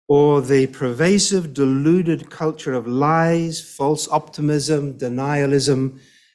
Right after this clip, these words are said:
at the court and in the country? And we know which it was,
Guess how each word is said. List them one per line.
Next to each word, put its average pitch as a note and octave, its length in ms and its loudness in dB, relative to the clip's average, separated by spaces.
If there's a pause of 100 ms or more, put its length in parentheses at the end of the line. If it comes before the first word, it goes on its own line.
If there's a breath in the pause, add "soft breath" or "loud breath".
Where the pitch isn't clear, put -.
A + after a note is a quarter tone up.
at A#2 140 -10
the A#2+ 60 -6
court B2+ 440 -2
and A#2 160 -4
in A2 80 -4
the A2+ 80 -4
country? - 560 -10 (760)
And A2+ 100 -10
we A#2 80 -4
know A#2 160 2
which G#2 240 -2
it - 120 -10
was, F2+ 560 -10